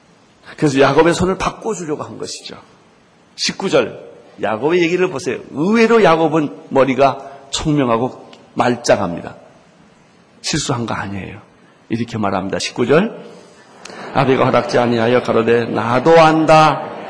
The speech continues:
내 아들아, 나도 안다. 그도 한 족속이 되며 그도 크게 되려니와 그 아우가 그보다 큰 자가 되고 그 자손이 여러 민족을 이루리라." 왜 그랬을까요?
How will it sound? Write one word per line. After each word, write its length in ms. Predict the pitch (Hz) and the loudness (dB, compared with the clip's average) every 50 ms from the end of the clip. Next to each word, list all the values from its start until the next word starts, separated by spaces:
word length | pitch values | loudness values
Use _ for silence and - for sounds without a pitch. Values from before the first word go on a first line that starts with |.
| - - - - - - 117 | -14 -14 -14 -14 -10 -2 2
내 160 | 139 147 143 | 4 4 6
아들아, 360 | 143 143 139 139 139 143 139 | 6 6 6 6 4 4 4
나도 260 | 135 127 127 - 131 120 | 4 2 2 0 0 -2
안다. 460 | 120 120 120 117 117 117 117 117 - - - - - - | -2 -4 -4 -4 -6 -6 -6 -8 -12 -14 -18 -18 -14 -6
그도 220 | - 143 123 131 | -4 0 2 2
한 200 | 120 135 131 127 | 2 4 2 2
족속이 440 | 120 131 120 - - 123 120 123 123 | 2 0 -2 -2 -4 -2 -2 -2 0
되며 320 | 120 120 117 117 117 120 117 - - - - - - - - | 0 -2 -2 -2 -4 -6 -8 -10 -14 -16 -18 -18 -20 -20 -8
그도 260 | - - 127 127 131 123 | -4 0 2 2 2 0
크게 260 | - 127 120 135 127 | 0 0 0 2 2
되려니와 560 | 131 123 127 131 123 131 131 135 131 127 - - - - - - - - - - | 2 2 2 2 2 2 0 0 0 -2 -4 -8 -14 -16 -18 -18 -18 -18 -18 -4
그 140 | - 147 151 | 2 4 4
아우가 580 | - 127 123 127 131 131 127 127 127 123 120 - | 6 6 6 4 4 4 4 2 2 2 -2 -2
그보다 380 | - 135 120 127 131 127 123 | -4 -2 -2 2 2 0 0
큰 220 | - - 143 135 123 | 0 0 0 2 2
자가 260 | 135 131 120 131 117 | 2 2 2 2 0
되고 320 | 127 127 123 127 127 - - - - - - - - - | 0 0 0 0 -2 -2 -6 -12 -18 -18 -20 -20 -20 -18
그 160 | - - 143 | -2 -2 -2
자손이 560 | - - 123 117 - 127 123 123 127 120 110 - - - - - - 117 | 0 0 -2 -2 0 0 2 2 2 0 -2 -4 -10 -14 -14 -8 0 2
여러 240 | 120 110 113 104 101 | 2 4 4 2 2
민족을 500 | 104 110 107 98 98 101 - 104 110 110 | 2 0 0 0 -2 -2 -2 -2 -2 -2
이루리라." 400 | 107 98 87 87 85 82 80 - - - - - - - - - _ _ _ _ _ _ _ _ _ _ _ | -2 -4 -4 -4 -6 -8 -10 -12 -16 -20 -20 -20 -20 -20 -20 -20 _ _ _ _ _ _ _ _ _ _ _
왜 140 | 110 120 113 | -6 -4 -2
그랬을까요? 540 | 151 - - 180 - - - - - - | -2 -2 -2 -2 -4 -6 -8 -8 -8 -8